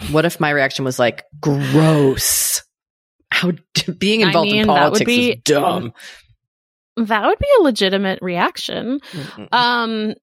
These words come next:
Speaker 2: no, I mean, you know, okay. So as you know, I was a journalist for a long time. And at least in my most recent job at BuzzFeed, where I was for six years, you couldn't be involved in any sort of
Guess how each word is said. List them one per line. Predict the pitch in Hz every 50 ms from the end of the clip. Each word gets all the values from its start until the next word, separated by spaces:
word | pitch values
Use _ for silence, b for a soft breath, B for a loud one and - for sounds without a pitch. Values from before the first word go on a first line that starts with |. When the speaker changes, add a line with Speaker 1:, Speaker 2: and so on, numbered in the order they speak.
| _ _ _ _ _ -
Speaker 2:
no, | 254 339 440 539 587 453
I | - - 320
mean, | 330 339 330 285 -
you | - 262 311
know, | 247 220 208 - -
okay. | 220 - - 143 - -
So | - - - 269 254 240 226 - - _ _ _ _ _ _ _ _ _ _ _ _ _ _ _ _ _ - 185
as | 175 180 190 196 220
you | 262
know, | 262 208 165 - - - - 208 208 - - - - - _ _ _ -
I | 175 175
was | 190 208
a | 226 214
journalist | - 170 165 165 165 170 165 -
for | - -
a | 175 170
long | 170 165 160 170
time. | 185 - - 165 165 175 180 - 202 214 B B B B B B B B _ -
And | 190 185 185 185 185 180 180 180 180 - -
at | 196 214
least | 233 339 359 -
in | 370
my | 311 247
most | 226 220 202 202 - -
recent | 196 196 - - 175 170 -
job | - 165 156 156 156 156 -
at | 180 165 -
BuzzFeed, | - 294 330 240 - - - 180 175 165 165 170 170
where | 170 170 170
I | 170
was | 170 175 170 -
for | - 180
six | - - - 170 - - -
years, | 262 285 214 180 175 165 -
you | - 196 208 208
couldn't | - - 240 254 302 330 294 - -
be | - 202 208 202
involved | 208 208 180 175 170 170 170 175
in | 185 175
any | - - 190 214 226 240
sort | 226 - - 190 180 180
of | 170 170 165 165 -